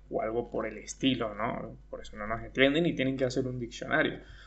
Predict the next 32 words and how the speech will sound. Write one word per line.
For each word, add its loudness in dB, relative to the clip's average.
Sobre 2
todo 4
tienen 0
que 2
sacar 4
los 4
medios 0
de 0
comunicación -4
tan 0
serios 4
como -8
lo -6
son -2
el -6
Clarín 4
y -4
La 0
Nación, -4
en -6
sus -8
páginas -4
web, 4
por -8
supuesto, -6
para -14
que -18
todos -6
se -14
enteren. -6
Porque, 0
claro, 4